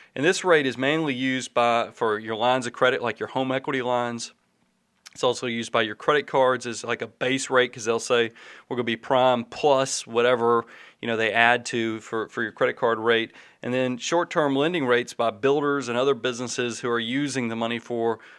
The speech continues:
a short-term period, less than a year typically, they will get a loan, a short-term loan that is based upon the prime rate. So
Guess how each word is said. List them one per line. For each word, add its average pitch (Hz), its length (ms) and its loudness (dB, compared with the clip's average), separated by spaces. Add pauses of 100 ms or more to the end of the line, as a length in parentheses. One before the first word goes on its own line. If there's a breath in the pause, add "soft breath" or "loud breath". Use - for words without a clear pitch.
a - 60 -4
short-term 131 560 -2
period, 110 300 -4
less 113 260 -2
than 120 160 -4
a 107 40 -6
year 110 460 -4
typically, 110 640 -6 (320 loud breath)
they 123 140 2
will 123 220 -2
get 123 500 -2
a 117 120 -2
loan, 110 800 -2
a - 80 -10
short-term 120 540 -2
loan 117 300 -2
that 110 100 -4
is 110 100 -8
based 107 320 -6
upon 107 300 -8
the 110 80 -10
prime 180 420 0
rate. - 240 -6 (200)
So 127 260 0